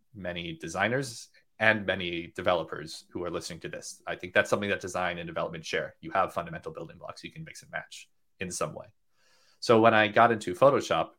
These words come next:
it was, it was that same kind of, I have a goal, I want to accomplish that goal, and I'm trying to be creative in getting to it. Same thing with code. And I think that's part of why I really connect with front-end web development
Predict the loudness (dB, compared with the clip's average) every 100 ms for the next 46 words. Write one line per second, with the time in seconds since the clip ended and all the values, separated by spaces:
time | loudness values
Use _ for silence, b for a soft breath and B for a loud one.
0 | _ _ _ _ _ _ _ 0 4 4
1 | 0 -6 -12 _ _ 0 2 4 4 4
2 | 4 2 2 0 2 0 2 2 6 4
3 | 4 2 0 2 2 0 2 0 -2 -6
4 | -6 -2 -2 -2 -6 -6 -6 -4 -4 -4
5 | -4 -8 -2 -2 -2 -6 -10 -8 -6 -4
6 | -6 -10 -10 -12 -12 -12 -12 -14 -20 _
7 | _ _ _ _ _ _ _ _ -4 -2
8 | 0 -2 -4 -4 -6 -6 -16 _ _ _
9 | -8 -6 -2 -2 0 0 -2 2 4 4
10 | 4 4 4 2 -2 -4 -4 -6 -12 -8
11 | -8 -8 -10 -8 -4 -2 -2 -2 -4 -6
12 | -2 -2 -2 -8 -12